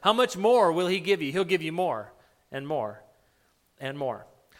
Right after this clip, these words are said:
So I've been studying this topic all week. I've been studying the topic of prayer, and I don't know for sure how you feel <laughs> after a message like this, but I was struck with a feeling of inadequacy. Maybe you are too. A feeling that I haven't been doing this right.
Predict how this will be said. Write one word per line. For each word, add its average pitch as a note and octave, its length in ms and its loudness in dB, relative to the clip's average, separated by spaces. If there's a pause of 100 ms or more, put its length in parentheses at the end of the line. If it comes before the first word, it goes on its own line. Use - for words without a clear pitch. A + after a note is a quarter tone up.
(120)
So A3 120 2
I've A3 60 4
been A#3 100 4
studying G#3+ 400 4
this D3+ 160 -6
topic C3+ 400 -2
all B2 160 -2
week. A2 240 -8
I've A#2+ 80 -10
been C3+ 140 -8
studying F3+ 320 0
the D#3+ 100 -4
topic C#3+ 360 -2
of B2 100 -8
prayer, A#2 200 0
and A#2+ 100 0
I C#3 40 2
don't F3 200 2
know E3+ 300 2 (260)
for F3 120 2
sure G3 400 0
how G3 100 6
you G3 200 2
feel F#3+ 480 4 (280)
<laughs> - 280 -20
after F3+ 400 0
a E3 40 0
message E3+ 460 -2
like E3 280 0
this, F3 240 0
but D#3+ 240 -2
I A3+ 340 0
was A3+ 220 0
struck F3+ 520 -6
with E3 340 -4 (200)
a E3+ 80 -6
feeling F#3+ 460 -2
of D3+ 100 -2
inadequacy. B2+ 960 -4 (880)
Maybe D3+ 200 -2
you D3+ 200 -2
are A#2 120 0
too. - 220 -8 (1500)
A C#3 60 -10
feeling A#3 380 2
that F#3 120 4
I F3+ 60 6
haven't F#3 220 0
been D#3 120 -6
doing D#3+ 240 -2
this C#3+ 220 -8
right. B2 420 -2